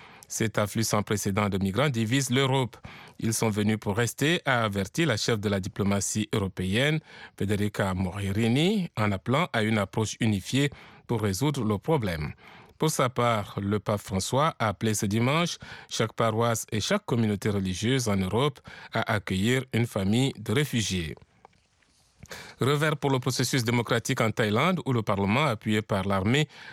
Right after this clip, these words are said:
a rejeté le projet de nouvelle constitution. La junte militaire au pouvoir mettra sur pied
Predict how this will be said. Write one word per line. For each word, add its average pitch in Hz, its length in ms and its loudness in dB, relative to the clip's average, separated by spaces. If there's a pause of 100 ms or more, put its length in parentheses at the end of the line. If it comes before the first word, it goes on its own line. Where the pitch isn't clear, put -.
a 117 120 0
rejeté 107 460 0
le 120 80 0
projet 101 360 -2
de 98 100 0
nouvelle 98 320 0
constitution. 127 840 0 (460)
La 104 160 2
junte 101 280 0
militaire 101 340 0
au 98 40 2
pouvoir 98 420 -2
mettra 104 300 0
sur 101 220 -4
pied 139 260 0